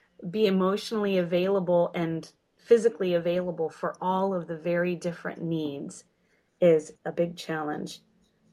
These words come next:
And I think teaching my children, my older children, to value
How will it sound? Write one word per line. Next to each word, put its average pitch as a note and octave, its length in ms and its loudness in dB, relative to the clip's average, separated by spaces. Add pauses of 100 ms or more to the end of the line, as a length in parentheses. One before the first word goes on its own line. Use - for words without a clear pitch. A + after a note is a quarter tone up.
(140)
And G3+ 120 4
I G3+ 80 6
think A#3 300 6
teaching C4 720 -4 (720)
my G3+ 200 2
children, G#3 680 -2
my F#3+ 120 0
older G#3+ 300 2
children, F3+ 420 -4
to F#3 220 -6
value F3 720 -2